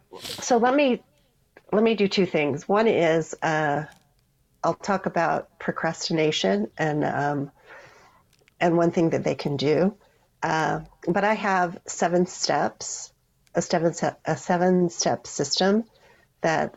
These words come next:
I provide my clients. And it starts with the perfectionist mindset, where we create awareness, because awareness is really important of what's going on. And then we look at,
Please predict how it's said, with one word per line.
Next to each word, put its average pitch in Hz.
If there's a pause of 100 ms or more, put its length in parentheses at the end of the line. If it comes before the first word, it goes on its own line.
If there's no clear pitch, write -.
I 156
provide 156
my 147
clients. 147
And 156
it 160
starts 190
with 170
the -
perfectionist 151
mindset, 185 (1200)
where 160 (200)
we 190
create 190
awareness, 151
because -
awareness 175
is 160
really 147
important 147
of 151
what's 156
going 147
on. 147 (720)
And 175
then 180
we 175
look 190
at, 175